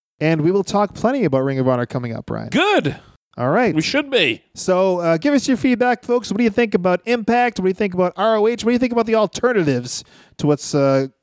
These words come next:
Speaker 1: going on in W W E these days? Every week we do something called Merv Griffin Time, a talkback segment where we interact with you, the listener. So tweet us at the W P A N on Twitter with your take on this week's episode and use the hashtag W P A N.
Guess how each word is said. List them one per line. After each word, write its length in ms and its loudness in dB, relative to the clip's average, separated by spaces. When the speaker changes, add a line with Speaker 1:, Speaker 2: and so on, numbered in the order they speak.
Speaker 1:
going 240 0
on 140 0
in 120 -4
W 200 -2
W 240 2
E 80 0
these 300 -4
days? 380 -2
Every 200 0
week 220 0
we 80 0
do 80 2
something 260 0
called 220 0
Merv 420 0
Griffin 240 0
Time, 380 0
a 140 2
talkback 600 -2
segment 380 -2
where 100 0
we 160 2
interact 340 0
with 200 0
you, 360 2
the 140 0
listener. 500 0
So 180 0
tweet 240 0
us 240 -2
at 240 0
the 80 0
W 300 2
P 160 0
A 160 4
N 100 2
on 140 0
Twitter 240 2
with 160 -2
your 100 2
take 400 0
on 180 -2
this 200 0
week's 180 0
episode 640 0
and 160 2
use 320 0
the 80 0
hashtag 580 -2
W 320 0
P 260 -2
A 160 2
N. 280 2